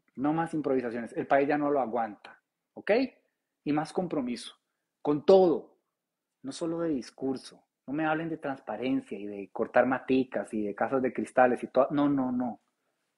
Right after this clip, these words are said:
¿Dónde? ¿Y cómo? Porque después pasan guarangadas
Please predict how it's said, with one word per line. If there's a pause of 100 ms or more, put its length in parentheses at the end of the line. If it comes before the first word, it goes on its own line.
(120)
¿Dónde? (1040)
¿Y
cómo? (1040)
Porque
después
pasan (280)
guarangadas